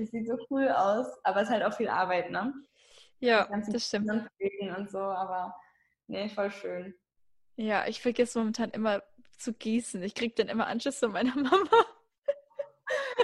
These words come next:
Speaker 1: Ja, ein guter Tipp ist auch einfach immer einen Finger reinstecken in die Erde und gucken, ob's
Speaker 2: Ja.
Speaker 1: nass ist oder feucht. Und wenn's noch feucht ist, braucht sie nicht. Und wenn's nass, äh, trocken ist, dann wieder. Weil ich könnte
Speaker 2: Ja.
Speaker 1: es auch nicht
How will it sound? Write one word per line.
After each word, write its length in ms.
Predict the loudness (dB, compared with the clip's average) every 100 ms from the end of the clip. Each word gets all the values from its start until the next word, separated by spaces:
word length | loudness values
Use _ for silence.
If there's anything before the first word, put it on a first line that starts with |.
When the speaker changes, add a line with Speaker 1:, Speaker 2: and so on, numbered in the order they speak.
| 0 -4 6
Speaker 1:
Ja, 240 | 8 8 6
ein 220 | -2 -2
guter 300 | -2 2 2
Tipp 220 | 2 -2
ist 140 | 0 2
auch 100 | 4
einfach 280 | 4 4 2
immer 180 | 2 2
einen 120 | 2
Finger 300 | 0 0 2
reinstecken 680 | 2 0 -2 -2 -2 -2 -4
in 80 | -2
die 60 | 0
Erde 400 | 4 4 4 2
und 120 | 0
gucken, 220 | -4 -4 0
ob's 120 | 6
Speaker 2:
Ja. 220 | 6 6
Speaker 1:
nass 140 | 0 -6
ist 180 | -8 -12 _
oder 120 | -8 0
feucht. 340 | 4 4 2
Und 80 | -2
wenn's 160 | -4 -4
noch 120 | 2
feucht 260 | 4 4
ist, 140 | 0 0
braucht 220 | 2 2
sie 100 | -2
nicht. 180 | -4 -4
Und 100 | -6
wenn's 200 | -6 -4
nass, 300 | -2 -2 -4
äh, 200 | 2 2 2
trocken 340 | 0 -2 -4
ist, 160 | -6 -6
dann 220 | -10 -10
wieder. 320 | -4 -2 -4 -8 -18 _ _ _ _ _ _
Weil 160 | 4 6
ich 100 | 6
könnte 160 | 8 8
Speaker 2:
Ja. 80 | 8
Speaker 1:
es 60 |
auch 120 | 4 2
nicht 140 | -2